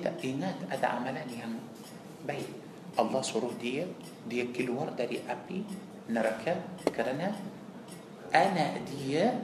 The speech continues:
baca, eh, Bismillahirrahmanirrahim. So, apa hal, apa hal orang yang hafal Al-Quran? Macam mana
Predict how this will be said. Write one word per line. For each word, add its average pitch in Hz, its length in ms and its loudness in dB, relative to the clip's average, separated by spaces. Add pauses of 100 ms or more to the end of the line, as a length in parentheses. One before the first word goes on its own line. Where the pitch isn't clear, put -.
(560)
baca, 131 480 2 (960)
eh, 110 240 6 (140)
Bismillahirrahmanirrahim. 104 1500 0 (400)
So, - 300 -2
apa 165 260 4
hal, 131 400 0 (800)
apa 135 220 4
hal - 340 -2
orang 117 320 4
yang 127 160 2 (540)
hafal - 320 4
Al-Quran? - 600 -2
Macam - 320 -2
mana 117 200 -4